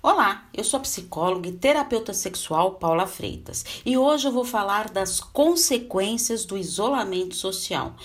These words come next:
Então, pra entender isolamentos do social, seria importante você escutar a reflexão anterior.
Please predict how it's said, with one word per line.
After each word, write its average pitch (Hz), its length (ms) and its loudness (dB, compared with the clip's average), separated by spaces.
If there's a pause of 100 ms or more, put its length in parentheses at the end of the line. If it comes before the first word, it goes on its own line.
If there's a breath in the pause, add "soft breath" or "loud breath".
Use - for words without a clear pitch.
(160 loud breath)
Então, 226 600 0
pra 208 120 0
entender 240 480 0
isolamentos 175 840 -2 (300)
do 190 80 -8
social, 160 500 0
seria 220 240 -2
importante 240 680 -2 (300 loud breath)
você 233 380 2
escutar 196 640 -2
a 175 80 0
reflexão 180 920 -4
anterior. 170 800 -4